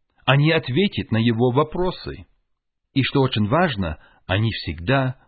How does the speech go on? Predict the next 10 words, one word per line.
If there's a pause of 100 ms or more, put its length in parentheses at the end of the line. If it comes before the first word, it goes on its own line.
(120)
выслушают (100)
ребёнка. (1080)
Всё
это (240)
помогает
развить
жажду
живой
воды, (480)
удовлетворить